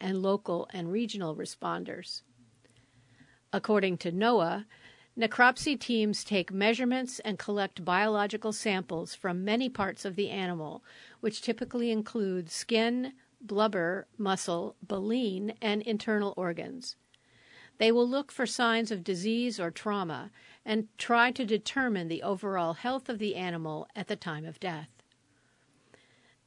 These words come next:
The leading causes for death of, for right whales are entanglements in traditional fishing gear and injuries caused by vessel strikes, although other causes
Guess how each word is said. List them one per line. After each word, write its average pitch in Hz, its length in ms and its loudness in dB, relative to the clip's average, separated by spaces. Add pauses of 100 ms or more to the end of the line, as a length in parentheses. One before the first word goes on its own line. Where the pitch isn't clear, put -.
The 226 100 2
leading 320 320 4
causes 196 500 2
for 185 160 -2
death 185 300 2
of, 170 260 -6
for 196 160 0
right 196 320 4
whales 175 540 0
are 214 160 2
entanglements 233 800 0
in 208 180 -2
traditional 208 580 0
fishing 208 440 0
gear 165 420 0
and 185 220 -6
injuries 214 640 0
caused 185 440 -4
by 180 140 0
vessel 180 400 -2
strikes, - 580 -8 (540)
although 175 340 0
other 226 260 4
causes 170 640 -2